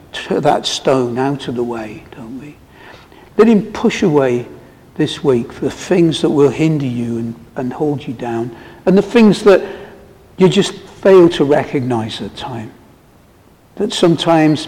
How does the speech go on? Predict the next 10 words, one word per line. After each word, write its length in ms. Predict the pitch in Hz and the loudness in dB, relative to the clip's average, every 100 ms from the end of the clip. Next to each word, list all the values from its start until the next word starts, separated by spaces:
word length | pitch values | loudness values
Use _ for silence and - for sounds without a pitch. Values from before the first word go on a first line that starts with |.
| - | -2
just 280 | 180 - - | -2 -2 2
being 360 | 180 175 151 | 6 6 4
here 400 | 131 151 131 113 - - - - | 0 0 0 -2 -14 -20 -18 -2
isn't 420 | 170 175 156 - | 2 2 0 -2
necessarily 760 | 156 156 143 - 147 147 139 127 | -4 -4 -8 0 4 4 4 2
about 380 | 117 135 131 - | 0 0 0 -4
church. 540 | - 120 - - - _ _ _ _ _ _ _ _ - | -8 -8 -10 -16 -20 _ _ _ _ _ _ _ _ -12
It's 160 | - | -8
about 360 | 127 156 135 165 | -4 0 0 0
him. 540 | - - 123 135 156 | -4 0 0 0 -6